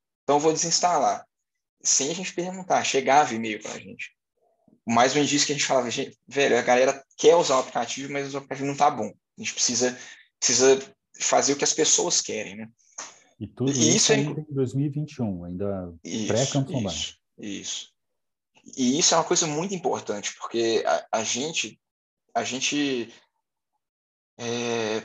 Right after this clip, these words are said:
Speaker 1: não dava a devida importância pras validações no início, sabe? A gente, lá em dois mil e dezoito, dezenove,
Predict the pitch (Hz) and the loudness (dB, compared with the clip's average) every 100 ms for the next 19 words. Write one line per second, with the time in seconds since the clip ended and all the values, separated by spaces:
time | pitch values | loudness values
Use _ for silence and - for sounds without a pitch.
0 | - - 156 202 170 175 170 156 147 151 | -10 -2 0 4 4 4 2 -2 -4 -8
1 | - 135 - 127 - 123 120 120 123 123 | -8 -10 -6 -6 -4 -2 -2 -2 0 0
2 | - - 107 104 107 107 104 98 - - | 0 -2 -4 -8 -12 -12 -10 -6 -6 -4
3 | 123 123 110 - _ _ _ _ _ _ | -2 0 -2 -8 _ _ _ _ _ _
4 | - 107 110 110 - 117 113 113 110 95 | -2 0 0 0 2 2 2 0 -2 -2
5 | 104 107 - _ - - - - _ - | -6 -8 -14 _ -20 -20 -20 -20 _ -12
6 | 104 110 113 110 107 110 104 - - 104 | -4 -2 -2 -2 -2 -4 -4 -2 0 0
7 | 104 - - 113 123 117 - - 104 104 | -4 -6 -4 4 4 4 0 -10 -10 -6
8 | 127 147 117 | -2 0 -2